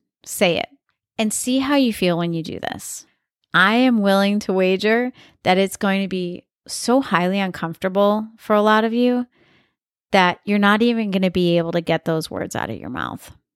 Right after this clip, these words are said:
And then reflect on that. Why is that? And how can that feel so bad and wrong to say to someone you love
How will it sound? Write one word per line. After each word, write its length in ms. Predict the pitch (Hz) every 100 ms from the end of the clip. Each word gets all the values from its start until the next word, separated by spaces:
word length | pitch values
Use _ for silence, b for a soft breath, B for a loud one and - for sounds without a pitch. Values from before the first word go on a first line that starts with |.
| _ -
And 140 | 233
then 140 | 240 240
reflect 380 | 240 - 262 180
on 100 | 165
that. 180 | 175 - - _
Why 320 | - 180 185
is 220 | 196 196 190
that? 320 | 233 254 -
And 240 | 190 175 175
how 400 | - 185 202 220
can 560 | - 202 185 185 185 - _ _ _
that 260 | 196 190 -
feel 260 | 208 180
so 760 | 185 - 208 196 196 196 196 - _
bad 340 | 175 170 175 180
and 180 | 170
wrong 640 | 170 165 185 220 247 247 254 _ _ _ _ _ _ -
to 160 | -
say 300 | 180 190 180
to 80 | 180
someone 380 | - 180 175 175
you 100 | 170
love 560 | 165 160 202 240 254